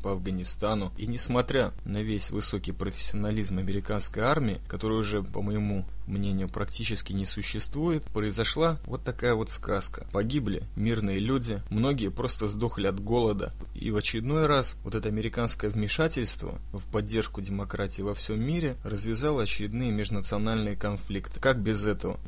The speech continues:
Когда такие защитники демократии приходят и уходят, они, соответственно, после себя оставляют кучу нарывов, которые взрываются сразу же после их ухода. На самом деле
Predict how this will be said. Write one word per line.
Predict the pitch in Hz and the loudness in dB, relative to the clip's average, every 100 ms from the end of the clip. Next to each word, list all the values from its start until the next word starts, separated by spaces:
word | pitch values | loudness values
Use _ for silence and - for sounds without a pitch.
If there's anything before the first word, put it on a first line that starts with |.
| - | -8
Когда | - 104 117 | -6 0 2
такие | 117 117 131 | 2 0 0
защитники | 117 117 - 127 117 107 | 0 0 -2 -4 -2 -2
демократии | 101 107 110 127 123 120 | 0 0 0 -2 0 -2
приходят | 113 120 - 127 117 117 | -2 -4 -2 -4 -4 -4
и | |
уходят, | 120 - 151 104 - - - - | -4 0 0 0 -4 -4 -6 -4
они, | 101 95 | -2 0
соответственно, | - 110 139 135 104 101 92 90 | 0 0 2 2 2 2 0 0
после | 110 - | -2 0
себя | 107 120 120 123 92 | 0 0 4 4 4
оставляют | - - 110 113 101 | -2 -4 -2 0 -2
кучу | - 110 - | -4 -4 0
нарывов, | 104 101 123 110 95 | 0 2 0 0 -2
которые | - 98 147 151 | -4 -2 0 2
взрываются | 123 135 151 160 135 104 - - | 2 4 4 4 4 2 -2 -4
сразу | - - 110 110 | -6 -2 -2 -2
же | 101 | -4
после | - 107 107 | -4 -2 -2
их | 107 110 | -2 0
ухода. | - 113 104 - - - | 0 2 2 0 -2 -4
На | 107 | -2
самом | 110 - 147 131 | 0 2 2 0
деле | 117 127 107 | 0 0 0